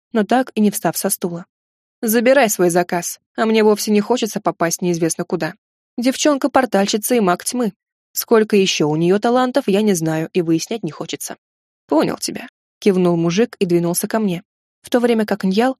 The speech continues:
поднялся и направился к двери. И вот в этот момент я по-настоящему испугалась. Ньял был знакомым злом, а вот чего ждать от заказчика я не представляла.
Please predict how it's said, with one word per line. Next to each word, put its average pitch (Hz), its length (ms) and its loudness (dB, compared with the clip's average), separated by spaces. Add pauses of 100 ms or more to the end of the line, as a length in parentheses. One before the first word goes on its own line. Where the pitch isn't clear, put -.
поднялся 190 480 0
и 214 120 -2
направился 185 460 0
к 208 80 -4
двери. 185 320 -2 (460)
И 320 140 4
вот 415 280 4
в 196 100 2
этот 202 300 2
момент 196 480 2
я 202 240 2
по-настоящему 180 920 0
испугалась. - 640 -4 (480)
Ньял 233 340 4
был 226 180 4
знакомым 220 500 0
злом, 170 340 -4 (260)
а 202 120 2
вот 208 180 2
чего 202 280 2
ждать 190 320 -2
от 185 140 -2
заказчика 202 640 -2
я 175 160 0
не 175 100 -2
представляла. 214 680 -4